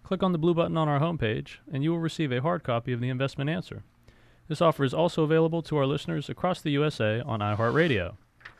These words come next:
We offer informative workshops and seminars as we present to many groups free of charge, sharing Nobel Prize-winning investment strategies. To have us present to your group, club, or organization, give us a call at seven two four, seven two eight,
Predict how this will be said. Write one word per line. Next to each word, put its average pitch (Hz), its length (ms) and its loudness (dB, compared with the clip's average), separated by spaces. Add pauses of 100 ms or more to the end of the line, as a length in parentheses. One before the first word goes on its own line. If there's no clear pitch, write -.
(380)
We 175 80 0
offer 165 260 2
informative 160 460 0
workshops 185 560 0
and 143 180 -2
seminars 147 540 -2
as 123 100 -6
we 139 120 -4
present 135 320 -6
to 131 80 -6
many 160 180 0
groups 143 300 -4
free 147 220 -6
of 160 80 -8
charge, 113 460 -4
sharing 117 320 -4
Nobel 151 300 -2
Prize-winning 110 540 -2
investment 113 420 -6
strategies. 156 640 -4 (640)
To - 60 -4
have 156 120 2
us 156 100 0
present 147 300 -2
to 151 60 -2
your 160 160 2
group, 156 300 0
club, 160 260 0
or 156 200 2
organization, 135 840 -2
give 139 140 -6
us 160 140 -8
a - 20 -12
call 107 260 -2
at - 60 -8
seven 107 260 -4
two 104 160 -8
four, 147 320 -4
seven 151 280 -6
two 123 200 -4
eight, 113 200 -2